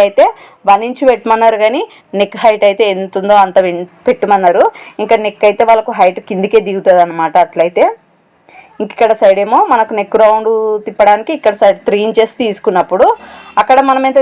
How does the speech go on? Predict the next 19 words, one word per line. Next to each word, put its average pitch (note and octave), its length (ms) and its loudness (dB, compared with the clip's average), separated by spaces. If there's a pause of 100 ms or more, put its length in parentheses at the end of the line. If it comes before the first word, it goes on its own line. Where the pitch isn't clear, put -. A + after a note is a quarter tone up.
తీసుకున్నాము, C4+ 380 -2 (100)
టూ C4+ 120 4
అండ్ A3 140 0
హాఫ్ G#3 180 0
తీసుకున్నాము. E3+ 400 -4 (360)
దాన్ని C4 220 0
క్రాస్గా A#3 400 4
ఇట్లా A#3+ 220 0
లైన్ G3+ 240 2
డ్రా G3 100 6 (140)
చేసుకొని F#3+ 420 -2 (200)
ఇంకా B3 160 0 (100)
రౌండ్ G#3+ 280 2
ఆఫ్కి A3 200 -4
ఇట్లా B3 220 0
మార్కింగ్ F#3 420 0
చేసుకుంటే G3+ 420 -2
సరిపోతుంది F#3 480 0
అనమాట. D#3 260 -6